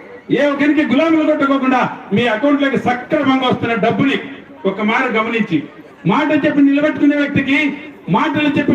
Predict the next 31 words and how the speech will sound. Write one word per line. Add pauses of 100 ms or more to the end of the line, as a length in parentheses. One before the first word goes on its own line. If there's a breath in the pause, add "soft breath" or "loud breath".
(120)
మోసపుచ్చే
వ్యక్తికి, (460)
ఎన్నికల
ముందు (100)
గారడీలు
చేసే
వ్యక్తికి, (380)
ఎన్నికలు
ఎప్పుడో (100)
ఉన్నా
కూడా (600)
పేదలకు
మేలు
చేయాలా, (240)
మీ
బిడ్డలకు
మేలు
చేయాలా,
మీ
వృద్ధులకు
మేలు
చేయాలా,
వ్యవసాయదారులకు
మేలు
చేయాలా, (380)
అనారోగ్యంతో
ఉన్న
వారికి (380)
ఆరోగ్యాన్ని
తీసుకురావాలని (520)
రకరకాల